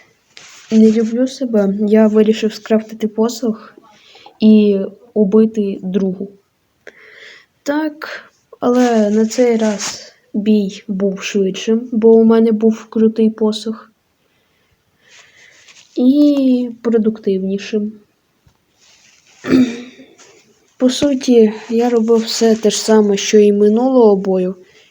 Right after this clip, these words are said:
тільки тепер у мене в бій вступали ще й мої призиви.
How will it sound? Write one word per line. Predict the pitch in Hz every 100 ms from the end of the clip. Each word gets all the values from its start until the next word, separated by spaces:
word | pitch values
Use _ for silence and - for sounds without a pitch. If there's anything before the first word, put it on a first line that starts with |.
| _ _
тільки | - 233 220 220 208
тепер | 208 202 214 220 220 -
у |
мене | 208 214 214 202 190 185 - - _ - -
в | 196
бій | 190 220 226
вступали | 220 - 208 208 208 202
ще | 202 -
й | 196
мої | 196 196 190 196 185 185 - _ - - - _ _ _ _ _ _ _ _ _ _ _ _ _ _ _ -
призиви. | 196 202 196 196 180